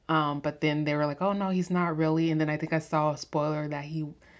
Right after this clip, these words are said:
was for sure in it. I think it was about a week before, um, the movie dropped, where I saw some article and they said it. But I, I didn't see anything about Tobey Maguire. And Tobey Maguire, we're gonna talk about it. I was like, <laughs> "I don't know, but that would be amazing."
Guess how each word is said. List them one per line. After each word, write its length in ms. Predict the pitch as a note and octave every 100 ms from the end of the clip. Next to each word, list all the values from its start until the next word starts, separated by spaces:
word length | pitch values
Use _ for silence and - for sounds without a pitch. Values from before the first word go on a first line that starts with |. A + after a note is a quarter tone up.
| - _
was 440 | D#3 D3+ D3 D3+ -
for 160 | D#3+
sure 200 | D3+ D3
in 160 | C#3 D3
it. 60 |
I 60 | C#3
think 160 | E3+ F3
it 0 |
was 80 |
about 140 | D#3+ C#3
a 40 |
week 240 | C3+ C#3+ -
before, 540 | D3 - - - D#3+ - - _ -
um, 180 | C3
the 80 | D#3
movie 260 | D3+ C#3 D#3
dropped, 340 | D#3+ D#3+ D#3+
where 140 | D#3+ D3+
I 40 |
saw 320 | D3+ - - - -
some 320 | - F3+ F3+
article 500 | C3+ D3+ D#3 D#3 -
and 100 | D#3
they 60 | D3
said 300 | D3 - -
it. 180 | - - - - - - _
But 80 | F3+
I, 300 | E3 D#3+ - -
I 140 | C#3 D#3+
didn't 200 | F3+ F#3
see 100 | F3+
anything 240 | D3+ C#3+
about 160 | B2 -
Tobey 180 | -
Maguire. 280 | - - - -
And 100 | D#3
Tobey 220 | A3+ G#3
Maguire, 260 | F3+ D3+
we're 80 | C#3+
gonna 100 | D#3+
talk 200 | D3+ D#3
about 240 | C3 A#2 -
it. 160 | - -
I 120 | D#3+
was 200 | D3 -
like, 320 | - - - G3 - - _ -
<laughs> 480 | - - _ _
"I 160 | B3 A3
don't 180 | D3 D#3
know, 380 | E3+ C#3 D#3 D#3+ - -
but 380 | E3+ B2+ - -
that 180 | F3+
would 100 | F3+
be 140 | D#3+ C#3
amazing." 640 | D3+ D3+ C#3+ B2+ D#3+ F3